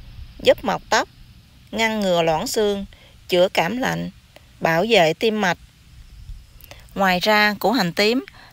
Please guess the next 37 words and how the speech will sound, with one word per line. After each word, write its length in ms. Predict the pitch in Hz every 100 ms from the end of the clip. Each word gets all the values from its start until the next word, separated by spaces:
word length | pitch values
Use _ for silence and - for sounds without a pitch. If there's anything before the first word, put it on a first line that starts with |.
| -
là 240 | 175 180
một 300 | 175 165 -
chất 160 | 247 -
kháng 220 | 247 294
sinh 300 | - 214 208
rất 200 | 254 -
hiệu 180 | 175 180
nghiệm. 340 | 180 165 180 - - - - - - - - - - _ _ _ _ _
Và 340 | - - 190 170
sau 200 | - 196
đây 300 | 208 202 196
là 260 | 190 180
bài 240 | 170 175 170
thuốc 300 | 196 226 -
về 180 | 180 165
củ 160 | 175
hành 240 | 226 185 156
tím 320 | 190 220 330
trị 200 | 175 165
cảm 240 | 175 165
lạnh. 320 | 220 170 156 175 _ - _ _ - - _ _ _ _ _ _ -
Cũng 320 | 180 165 208
giống 220 | 277 226
như 280 | 311 208 190
củ 200 | 175 165
tỏi, 400 | 208 156 156 202 - _ _ - - _ _ _ -
củ 160 | - 180
hành 200 | 247 165
tím 260 | 196 208 320
có 120 | 269
tác 200 | 320 -
dụng 280 | 165 160 175
tăng 260 | 208 196
cường 320 | 190 185 160 160
hệ 220 | 160 160
miễn 220 | 175 180
dịch. 200 | 208 156